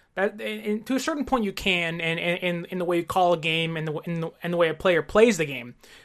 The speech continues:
But you can't teach Lamar Jackson's mobility or Mahomes' mobility.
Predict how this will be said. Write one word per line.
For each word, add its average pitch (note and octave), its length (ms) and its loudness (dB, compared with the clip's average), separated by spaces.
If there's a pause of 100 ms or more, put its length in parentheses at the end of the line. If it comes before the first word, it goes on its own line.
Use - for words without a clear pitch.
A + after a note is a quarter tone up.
(100)
But F3+ 320 0
you G#3 180 2
can't B3 300 2
teach G#3+ 220 2
Lamar G3 200 6
Jackson's E3 680 2 (260)
mobility D#3+ 500 4
or E3 220 2
Mahomes' E3 440 0
mobility. D3+ 600 0